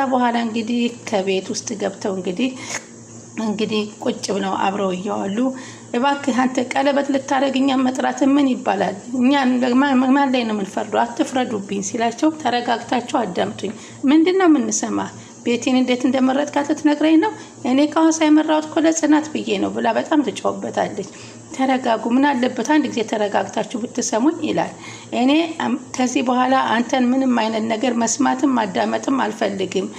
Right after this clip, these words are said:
ለውሳኔ ትቸኩላለህ ናሆሜ። ጽናትን እዚህ ቤት ለማስወጣት እንደውም የዘገየን ይመስልናል" አለ መራዊት። "እሺ አንድ ጊዜ ብቻ ተረጋጉ" አለች።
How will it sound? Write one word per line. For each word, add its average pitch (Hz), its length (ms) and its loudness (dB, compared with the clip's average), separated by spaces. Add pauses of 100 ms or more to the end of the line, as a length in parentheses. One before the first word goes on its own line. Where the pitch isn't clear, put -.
(200)
ለውሳኔ 330 380 2 (100)
ትቸኩላለህ 247 680 0
ናሆሜ። 214 360 -2 (340)
ጽናትን 269 520 2
እዚህ 247 260 2 (100)
ቤት 254 220 0
ለማስወጣት 254 600 2
እንደውም 277 280 4
የዘገየን 247 540 2
ይመስልናል" 196 500 -2
አለ 196 200 0
መራዊት። 185 480 -2
"እሺ 262 280 -2
አንድ 262 280 2
ጊዜ 208 240 -4
ብቻ 202 280 -4
ተረጋጉ" 175 500 -2 (100)
አለች። - 280 -8